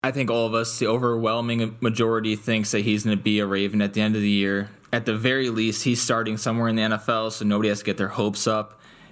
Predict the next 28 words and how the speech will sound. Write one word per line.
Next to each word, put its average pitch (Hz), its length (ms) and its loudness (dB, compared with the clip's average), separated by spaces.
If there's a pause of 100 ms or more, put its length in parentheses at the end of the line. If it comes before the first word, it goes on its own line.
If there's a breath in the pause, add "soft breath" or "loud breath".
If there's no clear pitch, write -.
Banking 131 320 0
on 110 220 0
that, 107 220 0
I 101 80 -2
think 110 320 -4
even 117 300 2
bigger, 107 540 0
we 104 100 0
need 110 120 2
to 107 80 0
start 104 220 0
looking 104 220 -2
here 107 180 2
next 98 480 0 (320)
at 101 100 -2
the 107 60 -4
biggest 123 840 -2
maybe 110 560 2
mix-up 104 960 -2
in 117 120 4
the 113 120 2
N 107 140 0
F 104 120 -6
L 107 140 0
here 98 460 -2
being 101 460 0 (400)
Aaron 98 300 0
Rodgers. - 540 -4